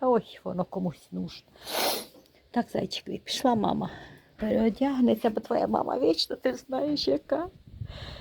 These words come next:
Моє ти сонечко, як мені жалко, як мені шкода. Але це така доля в тебе, синочок мій.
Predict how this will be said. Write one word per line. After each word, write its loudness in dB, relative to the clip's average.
Моє 2
ти -4
сонечко, -6
як 0
мені -6
жалко, -8
як -2
мені -6
шкода. -16
Але -16
це -16
така -12
доля -12
в -20
тебе, -18
синочок -14
мій. -20